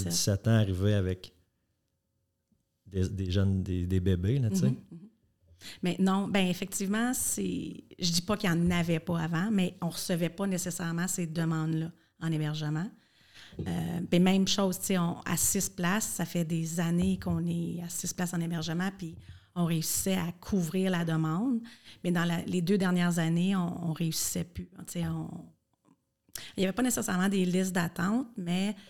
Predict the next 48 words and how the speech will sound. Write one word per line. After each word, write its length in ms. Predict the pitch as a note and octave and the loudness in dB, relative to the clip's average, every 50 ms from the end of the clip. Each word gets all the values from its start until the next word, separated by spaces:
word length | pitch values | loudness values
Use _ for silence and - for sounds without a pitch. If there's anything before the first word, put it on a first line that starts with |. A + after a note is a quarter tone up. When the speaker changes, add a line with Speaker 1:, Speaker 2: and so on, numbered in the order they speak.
| - _ _ _ _ - D#3 | -20 _ _ _ _ -8 -6
Speaker 1:
euh, 120 | D#3 D#3+ E3 | -4 -2 0
on 100 | E3+ E3 | 0 0
était 160 | D#3+ E3 - F3+ | 0 0 -2 -2
à 80 | E3+ | -4
pleine 220 | E3+ - F#3+ F#3+ - | -2 0 0 0 0
capacité, 580 | F#3+ F#3+ - E3 - - - - - G3+ G#3 | 0 -2 -2 -2 -2 -2 -2 -2 0 -2 -2
puis 220 | G#3 - - F3+ D#3+ | -2 -4 -4 -2 0
on 100 | D#3 D#3+ | 0 0
n'avait 280 | D#3+ D#3+ D#3+ F3 E3+ | 0 -2 -2 -2 -4
plus 260 | E3+ - - G#3 G3+ | -4 -4 -4 -2 -2
l'espace 680 | G3+ F#3 F3 F3 E3 - - - F#3 F3+ F3+ F3+ - - | -2 -2 -2 -2 -4 -4 -2 -2 -2 0 0 0 -2 -2
physique 520 | - - F3+ E3+ E3 F3+ F#3 F#3+ - - | 0 -2 -2 0 0 -2 -2 -4 -6 -8
pour 320 | - G3 F3 - G#2 - - _ _ E3 D#3 - _ _ _ _ | -2 0 0 0 0 -6 -14 _ _ -20 -20 -20 _ _ _ _
développer 720 | D#3 - G3+ F#3+ F#3 G3 F#3+ F3+ F3+ F#3 - G3+ A3+ E4+ | -2 2 2 2 4 4 2 2 0 0 -2 -2 -2 0
des 120 | C4 B3+ | -2 -2
services, 500 | A#3 A3 A#3 A3+ G#3+ A3 A#3+ E4 - - - - - - _ _ - | -2 0 -2 -2 -2 -2 -4 -4 -6 -10 -16 -18 -20 -20 _ _ 0
puis 120 | A3+ G#3 | 4 4
héberger 360 | G3 F3+ F3+ F3 E3+ E3+ F#3 F#3 | 4 4 4 2 2 2 0 0
plus 220 | - F#3+ F3 E3 | 0 0 0 0
de 140 | D#3+ E3 D#3+ | 2 0 0
jeunes 240 | D#3 E3+ E3+ E3+ E3 | 2 2 2 0 0
à 60 | D#3+ | -2
la 120 | D#3+ D#3+ | -4 -6
fois. 240 | - - - - - - - - - _ _ _ _ - | -8 -10 -12 -12 -12 -12 -16 -20 -20 _ _ _ _ -8
Fait 120 | - E3+ | -8 -4
que 120 | - D#3 | -2 0
maintenant, 580 | D#3 D#3 D#3+ D#3 - D#3+ D#3+ E3 F3+ G3 G#3 G#3 - | 0 0 0 2 2 2 2 4 4 2 2 0 -2
on 300 | E3 D3+ D3+ D#3 D#3 D#3 | -2 0 0 0 0 0
a 320 | D#3+ D#3+ D#3+ E3 D#3+ D#3 | 0 0 -2 -2 -2 -2
dix 240 | D#3 D#3 E3+ F3 - | -4 -4 -6 -8 -8
places, 320 | - - D#3+ F3 F#3 F3 | -6 -4 -4 -2 -2 -2
dont 360 | E3+ E3 D#3+ D#3+ D#3+ D#3+ E3 E3 | -2 -2 0 0 0 0 -2 -4
ce 240 | - - - - | -6 -8 -6 -4
nouveau 260 | D#3 E3+ E3 F3 E3+ E3+ | -2 -2 -2 -2 -4 -6
service-là. 680 | - - E3 D#3 D#3 E3 D#3 - - E3+ F3 A3+ D#4 - - - - - - - - - | -6 -6 -8 -6 -6 -6 -8 -6 -4 -4 -2 -4 -4 -6 -12 -20 -20 -20 -20 -20 -10 -2
Et 220 | F3+ F3+ F#3+ G3+ - | 0 0 0 0 0
on 220 | F3+ F3 E3+ E3+ E3+ | 2 2 2 4 2
a 40 | |
aussi 640 | E3+ E3 - - - - - F#3+ F#3+ G3 G3 G3+ G3+ G3+ | 2 0 0 0 -2 -2 0 0 0 2 0 0 -2 -2
étendu 540 | - F3 F3 F3 E3+ D#3+ D#3+ E3 D#3+ E3 F3+ | -2 -4 -2 -2 -2 -2 -2 -2 -2 -2 0
l'âge 400 | F3 E3+ E3 D#3+ E3+ F#3+ A3 G#3 | 0 0 0 0 0 -2 -4 -4
des 100 | - G3+ | -6 -6
services. 600 | F#3 - - F3 E3+ E3+ E3+ G#3 B3+ - - - - | -6 -4 -4 -4 -4 -4 -4 -4 -6 -6 -8 -6 -6
On 60 | F3+ | -6
faisait 240 | - - E3+ E3+ E3 | -4 -4 -4 -4 -4
du 100 | D3+ - - | -6 -6 -8
treize 320 | - - F3+ F3 E3+ D#3+ | -6 -6 -4 -4 -4 -4
dix-sept. 400 | - - - - - F#3 F#3+ - | -4 -6 -6 -6 -4 -4 -6 -6